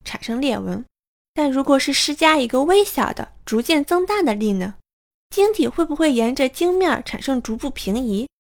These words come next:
从而发生变形呢？想到这儿，雷曼突然从疑惑而矛盾转变成激动而兴奋的心情。流动的晶体，这个看似矛盾的词组就这样涌现在他的心中。人们认为的流动都是无序的，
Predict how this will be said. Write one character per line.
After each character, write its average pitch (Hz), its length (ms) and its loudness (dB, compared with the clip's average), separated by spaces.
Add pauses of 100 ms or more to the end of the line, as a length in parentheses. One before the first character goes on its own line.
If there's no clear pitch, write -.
(120)
从 226 120 -2
而 220 80 2
发 247 160 0
生 254 200 -2
变 262 180 -2
形 190 300 -8
呢？ 285 120 -6 (600)
想 196 200 -2
到 196 160 0
这 202 120 -2
儿， 196 180 -2 (200)
雷 285 140 4
曼 349 200 4
突 - 100 -4
然 339 180 4
从 349 200 0
疑 226 180 0
惑 302 220 0
而 262 260 2
矛 208 240 -2
盾 262 300 0 (160)
转 196 180 -6
变 202 180 0
成 202 200 -4
激 262 200 -6
动 233 200 -2
而 196 160 -8
兴 349 240 0
奋 415 160 -2
的 - 100 -6
心 190 220 -6
情。 - 180 -14 (880)
流 208 240 2
动 392 220 4
的 233 80 0
晶 196 280 -2
体， - 200 -14 (640)
这 403 120 2
个 359 120 2
看 359 200 0
似 339 160 0
矛 214 240 2
盾 349 160 0
的 269 120 4
词 208 260 -6
组 196 260 0 (160)
就 220 140 2
这 254 140 -2
样 214 180 2
涌 190 160 -4
现 214 240 -2
在 220 160 0
他 - 220 -6
的 - 100 -16
心 269 260 -6
中。 294 200 -4 (580)
人 370 140 2
们 392 180 4
认 392 200 4
为 254 100 4
的 277 160 2
流 208 240 -2
动 240 240 0
都 311 180 -4
是 269 140 -4
无 202 200 -4
序 254 280 -2
的， - 100 -18